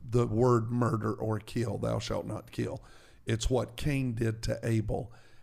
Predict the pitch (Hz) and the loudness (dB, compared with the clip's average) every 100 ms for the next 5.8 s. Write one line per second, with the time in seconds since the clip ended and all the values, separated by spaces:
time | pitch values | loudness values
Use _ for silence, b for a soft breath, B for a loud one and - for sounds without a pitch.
0 | b 117 107 104 - - - 156 156 - | b -2 0 0 -2 2 2 2 -2 -2
1 | 156 147 151 156 b b - 113 117 98 | 0 0 -2 -8 b b -8 -2 0 0
2 | 117 113 110 - - - _ _ _ _ | 0 0 -2 -6 -12 -16 _ _ _ _
3 | _ - _ _ _ _ _ - 110 - | _ -20 _ _ _ _ _ -2 -2 0
4 | 120 120 113 - 107 - - _ 117 120 | 0 2 0 -4 -6 -10 -20 _ -6 -2
5 | 110 104 110 107 - 101 82 - | -2 0 0 0 -2 -6 -8 -12